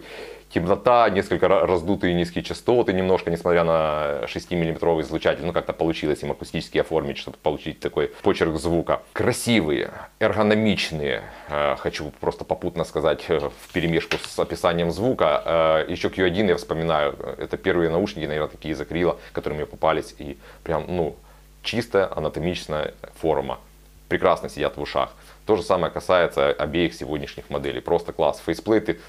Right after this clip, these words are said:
настолько так в три дэ рисунке сделаны. Есть разные цвета, есть разные там текстуры, можете посмотреть на странице товара. Класс, ну красиво, очень красиво, эстетично, аккуратно, сядут как в крупное ухо, так и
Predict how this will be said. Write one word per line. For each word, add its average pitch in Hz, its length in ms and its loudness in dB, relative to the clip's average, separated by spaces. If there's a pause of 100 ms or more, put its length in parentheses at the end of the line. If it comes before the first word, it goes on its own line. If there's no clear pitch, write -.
настолько 92 340 0
так - 160 -4
в - 60 -18
три 87 120 -2
дэ 82 100 2
рисунке 85 360 -4
сделаны. 73 560 0 (320)
Есть 98 240 2
разные 95 340 4
цвета, 80 520 2
есть 73 320 0
разные 85 260 2
там - 140 -2
текстуры, - 520 -4
можете 73 240 -4
посмотреть 78 520 -4
на 69 80 -2
странице 71 480 -8 (320)
товара. 85 420 4 (100)
Класс, 92 380 4
ну 87 120 -2
красиво, 87 480 2
очень 98 420 2
красиво, 92 440 2
эстетично, 92 640 -2
аккуратно, 90 640 2
сядут 87 420 0
как - 180 -8
в - 200 -20
крупное 98 360 2
ухо, 82 260 0
так - 280 -8
и 76 240 0